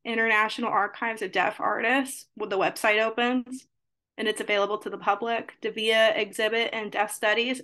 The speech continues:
conference in Oakland, California. And then the nineteen ninety to two thousand, The Elements of a Culture, Visions by Deaf Artists. It was a touring exhibit that opened.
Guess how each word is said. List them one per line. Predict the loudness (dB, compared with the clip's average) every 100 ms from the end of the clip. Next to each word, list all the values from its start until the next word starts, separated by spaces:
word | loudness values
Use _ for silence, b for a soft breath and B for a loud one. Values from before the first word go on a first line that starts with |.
| -12 -2
conference | 0 2 2 2 2
in | -2
Oakland, | -4 -6 -2
California. | 2 0 0 -4 -2 -2 -4 -8 -14 _ _ _ _ _ _ _ _
And | -10 -6
then | -4
the | -4
nineteen | -2 -2 -2 0 2
ninety | 2 2 0 -2
to | -4
two | -4 -2
thousand, | 2 2 2 0
The | -2 -4
Elements | -6 -4 -4 -4
of | -6
a | -6
Culture, | -2 -2 0 0 0
Visions | 0 -2 -2 -2
by | -2 2
Deaf | 2 2
Artists. | 0 0 0 -2 -2 -8
It | -8
was | -4 -6
a |
touring | -4 0 2 0
exhibit | -4 -8 -10 -6
that | -6 -4
opened. | -6 -8 -10 -10